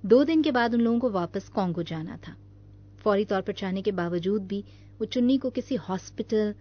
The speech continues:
या फॉस्टर होम में इस हालत में छोड़कर नहीं जा सकते थे, क्योंकि उस दौरान चुन्नी को शदीद नमूनिया हो गया था, और अगर खुदा न खास्ता बच्ची की निगहदाश्त सही ना होती और वो मर जाती,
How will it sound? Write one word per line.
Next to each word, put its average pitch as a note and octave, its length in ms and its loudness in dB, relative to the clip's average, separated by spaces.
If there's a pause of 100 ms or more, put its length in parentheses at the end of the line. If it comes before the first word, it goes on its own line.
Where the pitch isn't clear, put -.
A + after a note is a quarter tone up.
(280)
या A#3 100 4
फॉस्टर B3+ 420 0
होम B3 200 6
में C4 100 6
इस C#4+ 140 2
हालत G#3 260 0
में B3 80 2
छोड़कर G#3 340 0
नहीं G3 280 2
जा D#3+ 180 -4
सकते - 480 -14
थे, - 60 -16 (580)
क्योंकि G#3 380 2 (680)
उस A#3 180 -2
दौरान F#3+ 340 0
चुन्नी G3+ 320 0
को G#3+ 140 0
शदीद G#3 460 -2
नमूनिया F3+ 560 0
हो D3+ 260 -4
गया - 140 -10 (100)
था, C#3 80 -14 (1160)
और F#3+ 100 0
अगर G3+ 280 0 (420)
खुदा G3+ 280 0
न B3+ 100 2
खास्ता F3 400 -4
बच्ची F#3+ 280 -4
की G#3 120 -2
निगहदाश्त F3+ 520 -2
सही G#3 280 2
ना G#3+ 80 2
होती E3 400 -6 (340)
और A3+ 80 0
वो A3+ 120 2
मर G3+ 200 2
जाती, F#3 420 -4